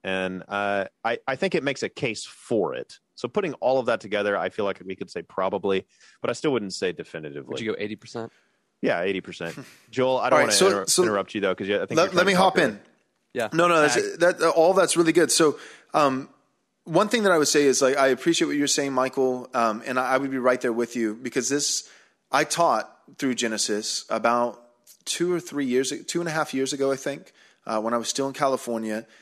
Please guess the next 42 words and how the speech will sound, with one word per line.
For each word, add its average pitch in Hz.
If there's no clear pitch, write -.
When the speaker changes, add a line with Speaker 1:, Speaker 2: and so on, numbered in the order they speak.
Speaker 3:
and 113
I 101
taught 101
this 143
text. -
And, 110
uh, 110
at 123
the 113
time, 156
I 135
held 131
to -
the 113
position 107
that 107
it 113
was, 104
uh, 98
sons 120
of 113
God 104
were, 104
uh, 110
the 101
sons 101
of 92
Seth. 90
And 107
as 117
of 110
now, 127
I, 110
w-, 110
I 110
would 107
hold, 104
um, 101
to -
the 110
position 113
of 104